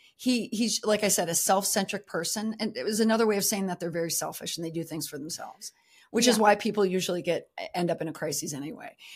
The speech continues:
Speaker 1: And when you look at the, and, you know, you read about what Danny Masterson did and, you know, what he did, what he does to this
Speaker 2: Awful.
Speaker 1: woman. And Ashton Kutcher, for him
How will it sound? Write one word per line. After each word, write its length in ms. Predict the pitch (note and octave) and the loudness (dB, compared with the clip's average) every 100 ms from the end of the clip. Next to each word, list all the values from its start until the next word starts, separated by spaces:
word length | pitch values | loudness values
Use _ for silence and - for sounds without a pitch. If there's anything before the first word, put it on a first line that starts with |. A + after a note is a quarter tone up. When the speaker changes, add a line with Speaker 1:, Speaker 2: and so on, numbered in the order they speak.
| - | -4
Speaker 1:
And 160 | A#3 A#3+ | 2 4
when 100 | A#3+ | 4
you 80 | |
look 220 | A#3 A#3+ B3+ | 4 4 2
at 120 | A#3+ | 2
the, 140 | G3 | 0
and, 220 | G3 G3 - | 0 -2 0
you 100 | G#3 | 0
know, 80 | F#3 | 0
you 260 | F#3+ F#3+ | -2 0
read 220 | F#3 F#3 | 2 2
about 340 | E3+ F3+ E3+ - | 4 4 4 2
what 260 | E3+ - | -2 -2
Danny 220 | F3+ F3 F3+ | -2 -2 0
Masterson 580 | E3+ G3 - D#3 - | -2 -2 -4 -6 -6
did 300 | - - - | -10 -12 -12
and, 280 | - C#3 C3+ - | -12 -12 -12 -10
you 120 | D#3+ | -8
know, 80 | D#3+ | -6
what 120 | E3+ | -6
he 60 | E3 | -6
did, 140 | E3+ - | -8 -6
what 180 | D#3+ - | -4 -2
he 80 | |
does 200 | D#3 D#3+ G#2+ | -4 -4 -4
to 40 | |
this 120 | F3+ | -4
Speaker 2:
Awful. 80 | G3+ | -2
Speaker 1:
woman. 140 | G3+ - - - - - | -4 -6 -12 -12 -8 2
And 180 | D#4 C#4 | 2 4
Ashton 360 | C4 D#4 - C4 | 2 2 0 -2
Kutcher, 360 | C4 C4 G3 | -2 -2 -4
for 140 | - E3+ | -4 -6
him 520 | D3 G#3 A3+ A#3 | -2 -2 0 -2